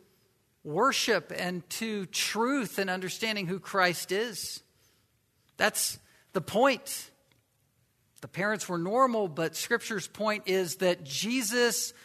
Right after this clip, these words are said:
was not normal. Jesus was the Messiah. Eighteen years after this, you have Mary and Jesus' half-brothers.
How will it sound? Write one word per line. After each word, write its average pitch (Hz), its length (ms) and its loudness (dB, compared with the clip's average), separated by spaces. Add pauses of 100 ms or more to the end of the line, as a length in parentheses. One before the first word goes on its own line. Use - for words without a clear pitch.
(160)
was 180 360 2
not 202 440 6
normal. 196 680 0 (600)
Jesus 180 500 -6
was 160 560 -2 (640)
the 147 80 -8
Messiah. 190 560 2 (300)
Eighteen 214 600 0
years 208 640 2
after 175 640 2 (140)
this, 175 560 2
you 175 80 -2
have 160 100 -2
Mary 185 460 0
and 165 300 -2 (800)
Jesus' 196 560 2
half-brothers. 175 1120 6